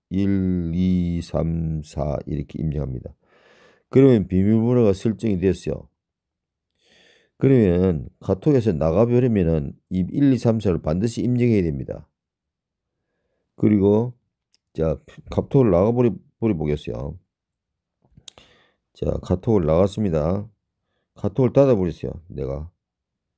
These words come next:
모두 닫게 해서 카톡을 닫아버렸어요. 카톡을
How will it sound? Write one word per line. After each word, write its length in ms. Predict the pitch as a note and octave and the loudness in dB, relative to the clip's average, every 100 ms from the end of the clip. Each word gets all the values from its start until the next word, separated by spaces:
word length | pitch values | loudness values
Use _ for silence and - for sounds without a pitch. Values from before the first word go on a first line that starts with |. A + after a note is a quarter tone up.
| _ _ | _ _
모두 340 | - G#2 G#2 | -2 0 2
닫게 260 | - B2 A#2 | 2 0 0
해서 160 | F#2+ F2+ | -4 -4
카톡을 400 | - F2+ A#2+ F#2 | -6 -6 -4 -2
닫아버렸어요. 600 | A2+ G#2 D#2 D2+ - - _ _ _ _ _ _ _ _ _ _ _ _ _ _ _ _ _ _ | 0 0 -2 -8 -12 -20 _ _ _ _ _ _ _ _ _ _ _ _ _ _ _ _ _ _
카톡을 800 | - D2+ D#2+ - A2+ D#2+ C#2+ A#1 | -10 -6 -6 -2 0 0 -4 -8